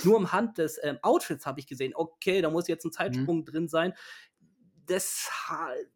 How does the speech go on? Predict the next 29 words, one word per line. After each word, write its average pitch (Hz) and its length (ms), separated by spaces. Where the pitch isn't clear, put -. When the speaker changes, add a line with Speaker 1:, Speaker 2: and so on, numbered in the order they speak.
Speaker 1:
das 180 160
fand 190 200
ich 170 60
ein 165 40
bisschen 170 240
schwierig 175 340
dargestellt. - 500
Also, 135 220
das, 123 260
Speaker 2:
Stimmt. 143 60
Speaker 1:
ähm, 143 480
Speaker 2:
Die, 120 400
die 123 140
Speaker 1:
der 120 80
hätte 143 340
Speaker 2:
Lekkus. - 20
Speaker 1:
älter 196 320
aussehen 143 360
müssen, 139 320
der 139 100
hätte 170 220
irgendwie 180 220
älter 131 260
Speaker 2:
Ja. - 20
Speaker 1:
aussehen 131 380
müssen 123 300
irgendwie. 123 280
Also, 135 240
Speaker 2:
Äh, - 100